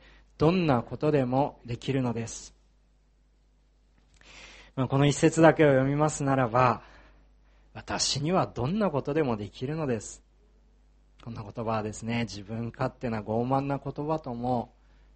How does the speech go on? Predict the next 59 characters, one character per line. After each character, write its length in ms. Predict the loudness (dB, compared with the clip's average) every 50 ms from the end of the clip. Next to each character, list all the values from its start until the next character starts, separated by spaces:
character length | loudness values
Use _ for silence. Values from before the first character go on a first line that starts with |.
| _ _ _ _ _ -20 -20
受 120 | -16 -16
け 40 | -14
取 120 | -14 -14
れ 80 | -14 -14
て 120 | -14 -16
し 100 | -14 -12
ま 140 | -10 -8 -8
う 40 | -8
か 120 | -8 -8
も 100 | -10 -10
し 160 | -12 -12 -14
れ 60 | -14 -12
ま 160 | -12 -12 -12
せ 140 | -10 -10 -10
ん。 160 | -10 -12 -14 -18 _ _ _ _ _ _ _ _ _ _ _ _ _ _ -20 _ _ -20
私 360 | -20 -18 -10 -8 -8 -6 -4
は 120 | -6 -6 -6
ど 160 | -6 -8 -8
ん 100 | -6 -6
な 100 | -8 -8
こ 100 | -10 -8
と 100 | -8 -6
で 80 | -6 -6
も 120 | -6 -8
で 120 | -10 -12 -14
き 140 | -12 -12
る 100 | -10 -8
の 100 | -8 -8
で 140 | -8 -10 -12
す。 240 | -14 -18 -20 -20 -20 _ _ _ _ _ _ _ _ _ _ _ _ _ _ _ _ _ _ _ _ _ _ _ _ _ _ _ _ _ _ -20 -20 -20 -18 -20 -20 -20 -20 -20 -20 -20 -20 -20 -20 -20 _ _ _ _ _ _ _ _ _ -6
で 120 | -4 -2 0
も 140 | 0 0
で 120 | 0 -2 -4
す 120 | -4 -6
ね、 160 | -4 -4 -4
こ 140 | -4 -4 -4
の 160 | -4 -4 -2 -4
言 240 | -6 -4 -4 -4 -2
葉 200 | -2 -2 0 2
を 400 | 4 6 6 6 6 4 0 -8 _ _ _ -8
使 180 | -4 -4 -2 -2
徒 140 | -2 -4
と 160 | -2 0 -2 -2
し 120 | -2 -4
て 140 | -2 -2 0
の 180 | 2 2 0
パ 220 | 0 -4 -4 0 2
ウ 120 | 4 4 4
ロ 120 | 4 2
の 140 | 0 0 -2
信 400 | -2 -4 -4 -4 -4 -4 -4 -8
仰 320 | _ -6 -2 -2 -2 -2
と 160 | -2 -2 -4
ま 140 | -2 -2 -4
た 120 | -4 -6 -6
そ 140 | -6 -4
の 100 | -4 -4
働 500 | -6 -6 -8 -12 -8 -8 -8 -6 -8 -10
き、 320 | -12 -14 -14 -14 -14 -14